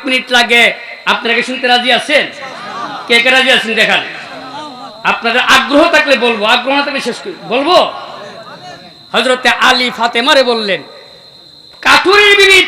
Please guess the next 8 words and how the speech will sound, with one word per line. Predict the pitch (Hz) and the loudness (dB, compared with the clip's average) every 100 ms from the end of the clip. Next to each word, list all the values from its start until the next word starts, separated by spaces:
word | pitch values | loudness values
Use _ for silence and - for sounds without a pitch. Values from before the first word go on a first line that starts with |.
| - | 0
তোমার | 339 370 381 | 2 4 4
আগে | 349 339 349 320 | 4 2 4 4
জান্নাতে | 311 302 330 339 339 339 | 4 2 2 0 0 0
যাবে | 320 285 285 320 277 - - - - - - | 2 4 6 6 4 2 -8 -12 -16 -14 2
কোন | 415 480 | 4 6
আমলের | 453 381 403 403 381 370 | 4 4 4 4 6 4
বিনিময়ে, | 339 349 339 311 262 196 - - - - - | 4 4 6 6 6 4 -2 -10 -14 -20 -10
এটা | 165 - 370 | -2 4 6